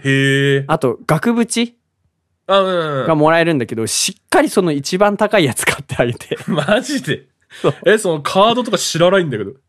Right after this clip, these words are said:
Speaker 2: <clears throat> そうなの。なんかね、ブラックカードみたいなのがあってめっちゃかっこいいのよ。
Speaker 1: へえ。なんかね、
Speaker 2: ちょっと後で調べて。
Speaker 1: 俺が知っ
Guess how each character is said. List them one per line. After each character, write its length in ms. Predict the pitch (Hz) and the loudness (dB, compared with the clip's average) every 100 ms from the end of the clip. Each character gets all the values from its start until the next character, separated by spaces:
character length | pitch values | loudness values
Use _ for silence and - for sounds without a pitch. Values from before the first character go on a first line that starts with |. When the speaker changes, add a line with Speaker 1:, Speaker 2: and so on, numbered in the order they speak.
| _ - | _ -2
Speaker 2:
<clears throat> 420 | 190 190 202 139 - | 0 4 4 2 0
そ 220 | - 196 | 2 2
う 20 | |
な 100 | 120 | 2
の。 60 | 104 | -2
な 100 | 151 | 0
ん 40 | |
か 100 | 135 | 0
ね、 140 | 120 113 | -2 -4
ブ 180 | 131 | 0
ラ 120 | 151 185 | 2 2
ッ 20 | |
ク 160 | - - | 0 -2
カ 160 | 202 | 2
ー 40 | 147 | 2
ド 80 | 120 | 0
み 100 | 113 | -2
た 100 | 120 | -4
い 60 | |
な 80 | 107 | -4
の 100 | 104 | -6
が 100 | 104 | -6
あ 20 | |
っ 80 | 104 | -8
て 80 | - | -8
め 140 | 107 | -8
っ 40 | 117 | -8
ち 140 | - | -4
ゃ 60 | 156 | -2
か 80 | 156 | -4
っ 100 | 143 | -4
こ 140 | 151 | -2
い 60 | 131 | -2
い 20 | |
の 80 | 69 | -4
よ。 180 | - 185 _ _ _ _ | -18 -20 _ _ _ _
Speaker 1:
へ 420 | 123 127 127 127 | -8 -6 -6 -8
え。 20 | 127 _ _ | -16 _ _
な 80 | 170 | -2
ん 40 | 196 | 0
か 80 | |
ね、 40 | 143 | 2
Speaker 2:
ち 40 | |
ょ 40 | 110 | 0
っ 40 | |
と 100 | 110 | -4
後 0 | |
で 100 | 101 | -4
調 60 | 175 | 0
べ 60 | |
て。 60 | 240 | 2
Speaker 1:
俺 20 | |
が 100 | 226 | 0
知 120 | |
っ 20 | - | -4